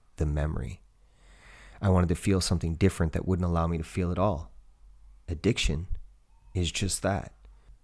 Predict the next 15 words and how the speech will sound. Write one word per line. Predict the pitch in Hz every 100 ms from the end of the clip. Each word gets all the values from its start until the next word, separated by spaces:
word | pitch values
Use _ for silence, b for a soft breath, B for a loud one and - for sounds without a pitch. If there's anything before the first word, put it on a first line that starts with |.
| _ - _
Is | 104 98
a | 95
distraction | 101 - - 98 117 -
from | 95
an | 90
emotional | 87 90 - 87
trauma, | - -
straight | - - 92 82
up. | - -
That's | 110 -
what | 95
it | 76
is. | - 64 - B B B
I | 104
mean, | 104